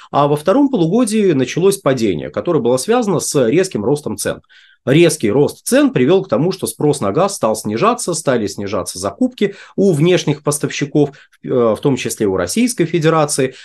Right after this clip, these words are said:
Но, тем не менее, да, двадцать первый год — это все-таки был хороший по показателям, если сравнивать тем более с двадцатым годом. И тем более он был хорош по сравнению с две тысячи двадцать вторым.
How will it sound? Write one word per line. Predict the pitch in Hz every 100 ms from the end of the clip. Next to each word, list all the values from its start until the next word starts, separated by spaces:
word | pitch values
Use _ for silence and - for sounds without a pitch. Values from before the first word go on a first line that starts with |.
| -
Но, | 311 370
тем | 233 185
не |
менее, | 220 285 185 147
да, | 117 85
двадцать | 139 147 -
первый | 123 165
год — | 285 277
это | 139 117
все-таки | - -
был | 123 120
хороший | 131 147 131 95
по | 101
показателям, | 98 101 - 139 247 226 147
если | 117 123 -
сравнивать | - 135 135 98 104
тем | 107
более | 113
с | 90
двадцатым | 95 95 - - 92
годом. | 87 - - _ _ _ _ _ _ _ _ _ - _ _
И | 190 190
тем | - 175
более | 277 262
он | 165 196 156
был | 160
хорош | - 123 156 247 -
по | -
сравнению | 127 113 104 147 214 190 127
с | - 160
две | 113 107
тысячи | 156 147 104
двадцать | 110 127 117 -
вторым. | 117 127 85